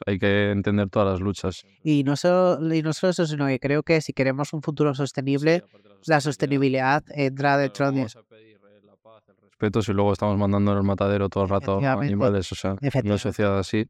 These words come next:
Speaker 2: Efectivamente.
Speaker 1: Mm.
Speaker 2: Y ya no solo el mal-, el maltratero a los animales, sino todo,
Speaker 1: La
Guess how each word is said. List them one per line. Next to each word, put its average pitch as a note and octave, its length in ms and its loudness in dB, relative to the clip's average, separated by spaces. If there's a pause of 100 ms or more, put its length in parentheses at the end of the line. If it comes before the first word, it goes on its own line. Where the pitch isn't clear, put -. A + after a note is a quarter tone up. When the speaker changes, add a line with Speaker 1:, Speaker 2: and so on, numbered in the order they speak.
(120)
Speaker 2:
Efectivamente. A2+ 800 -4
Speaker 1:
Mm. G#2 60 -16 (180)
Speaker 2:
Y C#3 80 2
ya C#3 100 6
no C3 100 0
solo C#3 180 0
el C3+ 80 0
mal-, C3+ 200 -2
el C3 440 0
maltratero B2+ 400 0
a - 20 0
los B2+ 140 -4
animales, B2+ 460 0
sino C3 260 -4 (180)
todo, C3+ 400 -2 (240)
Speaker 1:
La G#2 120 -20